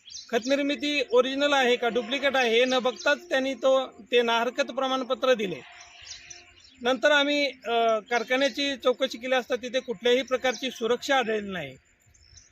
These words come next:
कामगारामध्ये कुठलीही सुरक्षा नाही. विशेष म्हणजे परप्रांतीय सर्व कामगार तिथे काम करतात. आणि महत्त्वाची बाब अशी आहे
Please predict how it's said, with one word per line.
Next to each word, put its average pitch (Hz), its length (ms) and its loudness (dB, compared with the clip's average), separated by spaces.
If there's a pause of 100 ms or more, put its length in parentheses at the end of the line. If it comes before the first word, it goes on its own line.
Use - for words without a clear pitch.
(200)
कामगारामध्ये 247 800 2
कुठलीही 247 440 -2
सुरक्षा 262 340 -2
नाही. 214 300 -2 (200)
विशेष 254 320 -2
म्हणजे 254 200 0
परप्रांतीय 254 680 -2
सर्व 277 260 0
कामगार 254 380 0
तिथे 247 260 -2
काम 233 220 0
करतात. 185 360 -6 (580)
आणि 247 180 0
महत्त्वाची 285 540 2
बाब 285 220 4
अशी 269 240 2
आहे 220 300 2